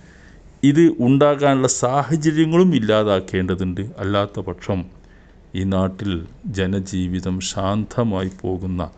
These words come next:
ഒരവസ്ഥ ഇല്ലാതാകും. അത് മൊത്തം മനുഷ്യ സമൂഹത്തിന് തന്നെ നഷ്ടമാണ്. സർവശക്തനായ അള്ളാഹുവിനോട് നമ്മൾക്ക് എല്ലാവർക്കും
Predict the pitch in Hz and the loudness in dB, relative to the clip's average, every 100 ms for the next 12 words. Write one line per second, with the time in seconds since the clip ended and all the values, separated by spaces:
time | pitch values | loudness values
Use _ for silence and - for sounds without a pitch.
0 | - - - - - - - - 98 87 | -20 -20 -20 -20 -20 -20 -12 -6 -2 0
1 | 90 87 - 104 107 101 87 90 90 92 | -2 -6 -4 -4 -2 -6 -4 -2 0 -2
2 | 90 104 143 - - 87 92 90 - - | -2 -4 -8 -12 -16 -10 -8 -8 -8 -2
3 | 147 113 107 113 - 143 101 95 98 101 | 0 2 0 0 -2 -4 -4 -4 -6 -6
4 | 95 92 90 90 85 - 104 98 98 113 | -6 -4 -4 -6 -10 -8 -6 -4 -6 -8
5 | - - - - - - - 98 147 - | -14 -20 -20 -20 -20 -8 -4 0 0 -2
6 | 131 120 107 101 90 92 90 95 92 92 | -2 -2 0 0 0 0 -2 -4 -6 -6
7 | 87 92 95 90 98 107 117 117 - 95 | -6 -6 -6 -6 -2 0 2 0 -4 -8